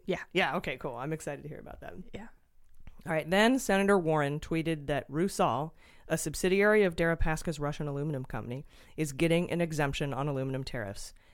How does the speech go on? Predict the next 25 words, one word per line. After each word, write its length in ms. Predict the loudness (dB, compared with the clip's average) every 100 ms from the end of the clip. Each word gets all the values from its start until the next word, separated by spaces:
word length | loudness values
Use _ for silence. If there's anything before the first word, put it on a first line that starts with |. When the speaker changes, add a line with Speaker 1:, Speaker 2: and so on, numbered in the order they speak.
| -18
Speaker 2:
And 380 | -6 -2 -2 -4
they 160 | -4 0
got 240 | 4 4
that 140 | 2 0
exemption 460 | -2 -4 -4 -6
days 360 | -4 -2 0 -2 -4
after 300 | -6 -4 -6
the 80 |
treason 340 | -6 -6 -6 -8
summit 300 | -10 -10 -12
in 80 | -14 -10
Helsinki. 500 | -10 -10 -12 -12 -16 -12
Speaker 1:
Oh, 380 | -8 -4 -4 -6 -12 -8
really? 420 | -6 -4 -4 -6 -8 -10
Speaker 2:
Yeah, 220 | -6 -4 -6
we 100 | -6
kinda 220 | -4 -2 -2
saw 160 | 0
that 180 | 0 0
Speaker 1:
Hmm. 60 | 0
Speaker 2:
coming. 260 | -2 -4 -8 -10 -10 -12 -6
Speaker 1:
<laughs> 100 | -6 -6 -12 -10 -12 -10 -12 0
Speaker 2:
Yeah. 220 | 2 2 -2 -20 -14 -4
Oh, 720 | 0 2 2 0 -2 -4 -8 -12 _
hmm. 480 | -10 -6 -6 -6 -8